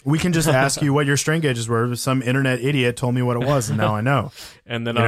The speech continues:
Speaker 2: I'll,
Speaker 1: like
Speaker 2: and then you'll get ignored. <laughs>
Speaker 1: Yeah, I didn't know shit, man. Like,
Speaker 2: Yeah.
Speaker 1: yeah,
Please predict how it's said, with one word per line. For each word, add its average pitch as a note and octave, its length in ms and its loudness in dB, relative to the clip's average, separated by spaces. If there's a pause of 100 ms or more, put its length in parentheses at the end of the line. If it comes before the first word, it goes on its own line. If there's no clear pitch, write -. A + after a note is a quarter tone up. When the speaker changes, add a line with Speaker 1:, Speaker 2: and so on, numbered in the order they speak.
(140)
Speaker 2:
I'll, D3 60 0
Speaker 1:
like A#2+ 200 0
Speaker 2:
and A#2 120 -6
then A2+ 80 -6
you'll A#2 120 -4
get A2+ 160 -4
ignored. G#2+ 500 -10
<laughs> - 840 -4
Speaker 1:
Yeah, F3 320 2 (160)
I D3+ 100 0
didn't G3 200 0
know C#3+ 180 2
shit, D#3+ 320 -6
man. A#2 300 -8 (160)
Like, A#2+ 200 -4
Speaker 2:
Yeah. G2 160 -12 (300)
Speaker 1:
yeah, B2 280 -4